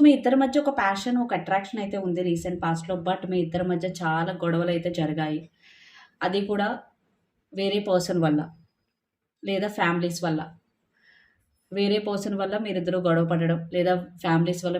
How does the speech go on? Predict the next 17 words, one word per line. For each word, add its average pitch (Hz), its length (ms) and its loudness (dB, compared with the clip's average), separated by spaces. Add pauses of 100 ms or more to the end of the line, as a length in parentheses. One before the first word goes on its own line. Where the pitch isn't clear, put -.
మీరిద్దరూ 170 360 0
గొడవ 160 240 0
పడడం 160 320 -4
అయితే 160 140 -2 (100)
జరిగింది. 151 420 0 (1080)
So, 226 60 -6 (120)
రీసెంట్ 240 300 0
పాస్ట్‌లో 208 360 0
అయితే 202 180 -4
అంతా 175 280 -2
క్లమ్జీ 165 360 2
క్లమ్జీగానే 165 520 4 (120)
ఉంది. 151 180 0 (400)
So, 185 80 0 (100)
క్లారిటీ 160 440 0
లేకపోవడం, 151 480 -2 (1000)
మీ 196 80 -4